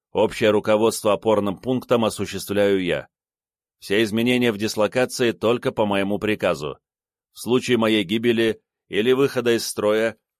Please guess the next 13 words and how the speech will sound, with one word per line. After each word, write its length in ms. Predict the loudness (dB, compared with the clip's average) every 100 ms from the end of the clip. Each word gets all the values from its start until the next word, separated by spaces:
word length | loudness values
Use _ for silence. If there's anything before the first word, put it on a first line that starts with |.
| _
командование 760 | -4 -2 0 0 0 0 0 -2
сводной 480 | -2 -2 0 2 2
ротой 300 | 2 0 -2
переходит 600 | -2 -4 -2 0 0 -2
к 40 |
капитану 500 | -8 -4 -2 0 0
Егорову, 680 | 0 2 2 2 2 -2 -4 _ _ _ _ -8
далее 380 | -2 2 2
по 120 | 2 0
команде 480 | 0 0 0 0
к 140 | -4 -2
командирам 600 | -2 0 0 2 2 0
взводов. 600 | -4 -2 -2 -2 -8 -12